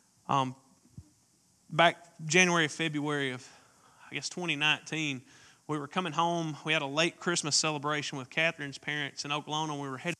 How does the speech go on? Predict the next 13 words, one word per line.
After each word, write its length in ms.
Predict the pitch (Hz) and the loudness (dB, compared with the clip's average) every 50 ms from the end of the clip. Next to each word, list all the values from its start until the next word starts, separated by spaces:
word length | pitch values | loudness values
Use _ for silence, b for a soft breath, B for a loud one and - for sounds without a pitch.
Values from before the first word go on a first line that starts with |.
| _ | _
back 300 | - 151 151 151 - - | 0 0 0 0 0 -4
to 80 | - - - _ B B B B B B B B | -18 -20 -20 _ B B B B B B B B
South 380 | - - - 185 190 190 - - | 2 6 8 10 10 10 8 4
Haven 320 | 147 135 135 139 131 135 | 0 0 0 -2 -4 -4
where 80 | 143 143 | -4 -4
we 80 | 139 | -4
were 120 | 131 135 135 | -4 -4 -2
living, 340 | 156 180 180 160 147 135 | 0 0 0 0 0 -2
and 120 | 131 127 120 - b b b b b b b b b b b b b b b b b b _ - - | -2 -4 -8 -12 b b b b b b b b b b b b b b b b b b _ -2 2
my 100 | 147 135 | 4 4
truck 400 | - - - 214 214 - - - | 4 4 4 4 4 2 2 -4
just 200 | 143 131 - - | 2 2 2 2
quit. 420 | - - 175 202 - - - - | 4 -2 0 0 0 -4 -8 -14